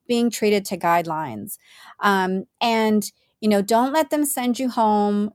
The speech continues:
to s-, just saying, "Oh, you know, you're just tired or you're just stressed, you know, you just need some rest." Um, make sure that they go through the, with the diagnostic tests, um,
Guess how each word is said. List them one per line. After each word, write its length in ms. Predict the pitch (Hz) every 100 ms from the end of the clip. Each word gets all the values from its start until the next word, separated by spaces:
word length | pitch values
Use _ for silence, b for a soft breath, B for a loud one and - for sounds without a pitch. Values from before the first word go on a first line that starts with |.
| -
to 180 | 220 -
s-, 160 | - -
just 240 | 233 220
saying, 400 | 233 214 208 208 -
"Oh, 340 | 220 220 214
you 260 | 208 202 196
know, 160 | 180
you're 320 | 175 180 202 196
just 260 | 220 208
tired 600 | - 185 180 180 180 175
or 100 | 175
you're 220 | 175 185
just 260 | 185 196 -
stressed, 640 | - 175 175 170 175 -
you 100 | 190
know, 80 | 175
you 240 | 175 185
just 160 | 190 190
need 140 | 196
some 220 | 180 196 170
rest." 600 | 170 165 165 - - b b b b b
Um, 180 | 208 190 -
make 380 | 214 208 240 254
sure 720 | - 294 262 220 190 185 190 b b
that 200 | 208 202
they 140 | 202 202
go 320 | 196 202 220
through 680 | 226 - 220 214 208 208 -
the, 400 | - 190 202 196
with 160 | 190 196
the 60 | 196
diagnostic 760 | 196 190 190 190 185 - 190
tests, 580 | - 196 185 175 - - -
um, 440 | 196 185 165 165